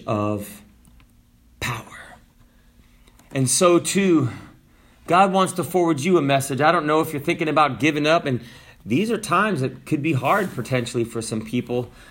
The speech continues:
and be times where you could be, want to be down and you want to be worried.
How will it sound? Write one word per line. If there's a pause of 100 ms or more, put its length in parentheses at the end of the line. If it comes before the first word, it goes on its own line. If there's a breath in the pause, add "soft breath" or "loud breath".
(100)
and
be
times
where
you
could
be,
want
to
be
down (380 soft breath)
and
you
want
to
be
worried.